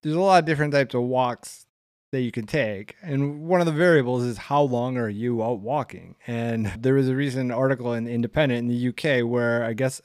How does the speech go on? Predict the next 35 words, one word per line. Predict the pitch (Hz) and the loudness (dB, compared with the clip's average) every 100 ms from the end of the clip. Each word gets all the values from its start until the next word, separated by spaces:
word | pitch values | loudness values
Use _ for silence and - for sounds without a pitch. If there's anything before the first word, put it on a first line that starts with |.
| - | -8
uh, | 127 - | -8 0
out | 147 | 2
on | 135 123 | 4 4
Reddit, | 123 123 | 2 2
there | 113 | 0
was | 110 | -4
some, | 104 117 113 104 107 - | -4 -6 -6 -8 -16 -8
a | 127 | -2
lot | 120 | 0
of | 110 117 | -2 -2
conversation | 147 139 127 170 147 156 147 | 2 2 2 -2 -2 0 0
and | 131 120 117 | 0 -2 -2
<laughs> | 120 120 - | -4 -4 -4
a | |
little | 160 151 | 2 4
bit | 147 135 | 4 2
of | 127 | 0
controversy | 160 156 143 131 127 127 127 127 175 - - _ | -2 0 -2 -2 -4 -4 -4 -4 -8 -16 -20 _
on | 123 123 | -2 0
how | 151 | 2
much | 143 131 127 | 2 0 -2
people | 143 139 | -4 0
in | 131 | 2
the | 123 | 4
U | 131 | 2
K | 131 135 131 | 0 0 0
walk | 123 135 131 107 113 - - _ | 2 2 2 0 -6 -12 -20 _
relative | 127 131 123 113 | 2 4 2 -4
to | 113 | -2
people | 123 120 | -4 0
in | 120 | -2
the | 113 | 0
United | 117 107 98 | -4 -6 -8
States. | - 110 87 - - | -6 -6 -6 -16 -6
And | 156 143 156 143 165 | -2 0 -2 -10 -16